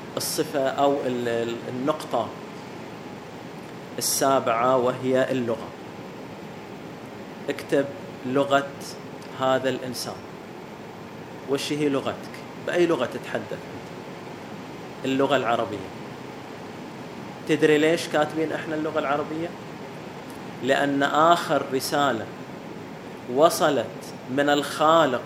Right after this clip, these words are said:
إلى المخلوق بلغتك، باللغة العربية. من بد الناس كلها، من جميع الناس،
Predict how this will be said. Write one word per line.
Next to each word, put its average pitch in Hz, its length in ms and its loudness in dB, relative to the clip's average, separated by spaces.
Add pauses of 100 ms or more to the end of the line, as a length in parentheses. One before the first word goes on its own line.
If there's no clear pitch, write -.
(220)
إلى 170 220 6
المخلوق 180 800 4 (960)
بلغتك، 151 640 2 (920)
باللغة 127 420 2
العربية. 110 420 -4 (1400)
من 185 440 6 (520)
بد 202 460 8
الناس 160 600 6
كلها، 120 320 2 (1300)
من 185 460 6 (480)
جميع 202 420 8
الناس، 214 640 4